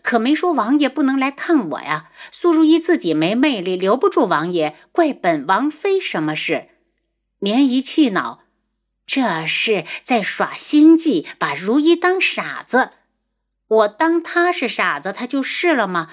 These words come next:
如果绵姨想替他出头，可以把我当傻子，我不在乎别人怎么看我。”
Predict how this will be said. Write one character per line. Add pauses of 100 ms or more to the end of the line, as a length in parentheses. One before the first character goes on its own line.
(180)
如
果
绵
姨
想
替
他
出
头， (120)
可
以
把
我
当
傻
子， (160)
我
不
在
乎
别
人
怎
么
看
我。”